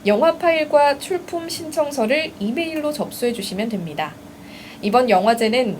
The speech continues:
용인 장애인 연대가 주최하고 용인시 장애인 인권 영화제 집행위원회가 주관합니다. 장애인 인권을 향한 따뜻한 시선과 창의적인 목소리, 여러분의 참여로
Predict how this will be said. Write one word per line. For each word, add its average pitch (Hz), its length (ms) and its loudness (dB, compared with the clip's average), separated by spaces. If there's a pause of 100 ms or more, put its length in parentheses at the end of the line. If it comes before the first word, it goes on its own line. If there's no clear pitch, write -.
용인 269 380 2
장애인 254 480 0
연대가 220 480 2
주최하고 196 760 0 (240)
용인시 285 680 2
장애인 240 500 -2
인권 262 500 2
영화제 226 520 2
집행위원회가 208 1080 -2
주관합니다. 202 680 0 (800)
장애인 240 380 6
인권을 302 480 4
향한 285 500 4
따뜻한 311 680 0
시선과 240 680 2 (240)
창의적인 330 600 0
목소리, 202 460 -4 (360)
여러분의 220 460 4
참여로 226 460 0